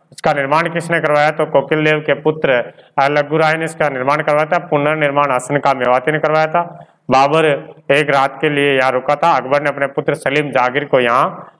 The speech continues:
नजरबंद किया था और महाराजा सूरजमल जाट ने इस पर अधिकार करके महल और सूरज कुंड बनाए थे। ठीक है, ये ध्यान रखना। अगला है काकणबाड़ी का किला।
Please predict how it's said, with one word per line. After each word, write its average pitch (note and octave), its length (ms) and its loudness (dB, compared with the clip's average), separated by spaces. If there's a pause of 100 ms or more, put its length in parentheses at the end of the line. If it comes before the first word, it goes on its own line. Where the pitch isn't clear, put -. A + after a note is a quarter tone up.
नजरबंद C#3+ 480 0
किया C#3+ 180 0
था D#3+ 160 0 (460)
और B2 680 2 (1000)
महाराजा C#3+ 520 2
सूरजमल D3 560 -2
जाट C3 240 2
ने D3 120 0
इस - 280 -10
पर B2+ 380 -2
अधिकार C3 400 0
करके C#3+ 420 0 (540)
महल D#3+ 300 2
और D3 260 4
सूरज C#3+ 320 0
कुंड C#3+ 220 0
बनाए D3 300 0
थे। F#3+ 200 -2 (520)
ठीक B2+ 160 -2
है, G3+ 80 2
ये C3 420 0
ध्यान A2 240 -2
रखना। G2 280 -8 (1000)
अगला E3+ 220 4
है E3 160 4
काकणबाड़ी D#3 1040 2
का D3 160 0
किला। A2 640 -2